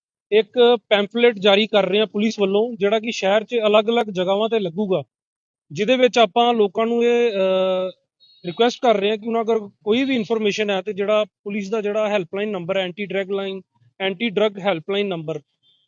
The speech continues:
ਉਹ 'ਤੇ ਉਹ ਕਾਲ ਕਰਨ ਤੇ ਸਾਨੂੰ ਇਨਫਰਮੇਸ਼ਨ ਦੇਣ। ਤੇ ਮੈਂ ਜਰਾ ਪੋਸਟਰ ਤੁਹਾਨੂੰ ਦਿਖਾ ਦਿੰਦਾ ਜੀ। ਮਨਦੀਪ ਫੜਿਓ।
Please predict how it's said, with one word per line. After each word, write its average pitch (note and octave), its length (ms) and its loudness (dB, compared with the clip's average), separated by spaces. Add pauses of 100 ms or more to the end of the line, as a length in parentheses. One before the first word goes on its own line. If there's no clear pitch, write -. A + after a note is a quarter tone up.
(120)
ਉਹ G#3+ 100 2
'ਤੇ B3+ 140 -2
ਉਹ B3 100 6
ਕਾਲ G3+ 260 0
ਕਰਨ G#3+ 240 -2
ਤੇ A3+ 100 -4
ਸਾਨੂੰ G3+ 300 -2
ਇਨਫਰਮੇਸ਼ਨ F#3+ 520 -4
ਦੇਣ। D#3 220 -4 (480)
ਤੇ G3 100 -2
ਮੈਂ A3+ 180 2
ਜਰਾ A3+ 160 0
ਪੋਸਟਰ G#3+ 380 -4
ਤੁਹਾਨੂੰ G#3+ 220 0
ਦਿਖਾ F3+ 220 4
ਦਿੰਦਾ G3 260 0
ਜੀ। G3+ 100 -6
ਮਨਦੀਪ G3+ 480 -12
ਫੜਿਓ। D3+ 260 -14